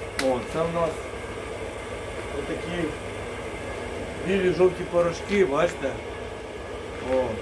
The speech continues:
ну це, не знаю, як воно правильно називається, це чистий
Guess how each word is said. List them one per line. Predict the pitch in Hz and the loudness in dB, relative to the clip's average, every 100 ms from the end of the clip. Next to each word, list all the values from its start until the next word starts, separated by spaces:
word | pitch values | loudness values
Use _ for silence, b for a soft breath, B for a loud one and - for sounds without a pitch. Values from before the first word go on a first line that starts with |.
| - | -2
ну | 139 139 | -4 4
це, | 175 170 165 156 - - - - - | 6 8 6 4 -2 -8 -8 -8 -4
не | 139 143 | -2 0
знаю, | 165 151 | 2 2
як | 143 | 2
воно | 147 147 131 | 0 -2 0
правильно | 151 147 147 | 0 2 2
називається, | 143 135 147 160 151 123 123 110 | 2 2 4 6 4 2 -2 -2
це | 143 135 - - - - - - - - - | 2 2 0 -8 -8 -10 -8 -8 -8 -8 -2
чистий | 156 147 - | 0 0 0